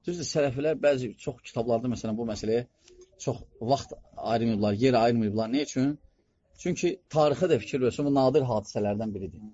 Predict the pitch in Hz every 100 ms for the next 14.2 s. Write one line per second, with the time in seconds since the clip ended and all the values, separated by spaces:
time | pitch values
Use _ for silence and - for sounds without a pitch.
0 | - _ _ _ _ _ _ 135 139 147
1 | 135 175 170 151 - 160 135 - 156 147
2 | 143 - 113 87 82 80 67 67 _ _
3 | 740 - _ _ - _ _ _ - 120
4 | 117 147 175 196 131 165 147 123 - -
5 | 131 139 170 190 - 131 113 98 87 110
6 | 107 120 110 76 - _ _ _ - _
7 | _ _ _ _ _ _ _ - 107 135
8 | 131 151 202 220 196 - - 180 226 -
9 | 175 143 151 160 - 143 127 _ _ _
10 | _ 127 139 127 143 131 151 131 110 139
11 | 147 156 156 143 139 135 127 107 107 123
12 | - _ - 571 571 554 - _ _ _
13 | - 131 131 147 135 160 190 127 117 101
14 | - 104